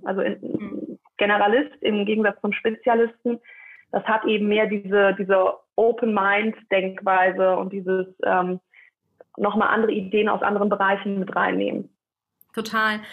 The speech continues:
Speaker 2: Also auch so diese Lernbereitschaft, ne? Immer wieder sich neue Dinge irgendwie anzuschauen. Das heißt, wenn wir jetzt mal so ein bisschen zusammenfassen, welche Punkte wir gerade alle genannt haben. Wir haben auf jeden Fall davon gesprochen, gerne Verantwortung übernehmen wollen.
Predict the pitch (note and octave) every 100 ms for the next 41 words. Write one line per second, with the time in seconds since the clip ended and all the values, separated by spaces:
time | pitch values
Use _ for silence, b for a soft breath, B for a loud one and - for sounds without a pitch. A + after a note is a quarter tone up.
0 | B A3+ A3+ G3+ A3+ B3 A#3 G#3+ G#3+ C4
1 | A#3 F#3 F#3+ - G3 - A#3 - A#3+ A#3
2 | A#3 A3 A3 G#3+ A3 A3+ A3 A3 A3+ G3
3 | A3 G#3+ B2+ A3 A#3 A3+ - D#3 E3+ -
4 | B B B B - A3 A#3+ A#3+ A#3+ C4
5 | B3+ B3 A#3+ A#3+ A#3+ A#3 A3 A3+ C#4+ D4
6 | A#3+ A3+ A#3 A3 A3 - C4 C#4 C4 A3+
7 | A3+ A#3 A3 G#3+ A3 G#3+ G3+ B3 - F#3
8 | F#3 F#3 - B B A3+ B3 A#3+ B3 B3+
9 | B3+ A#3 A#3 A#3 A#3 - A3+ A3 A#3 A#3
10 | B _ A3 A3 A#3 A#3 G3+ G#3+ G#3+ G3+
11 | G#3 G3 F#3+ - G3 F#3+ F#3 F#3+ F#3 F#3
12 | G3 A3+ C4+ D4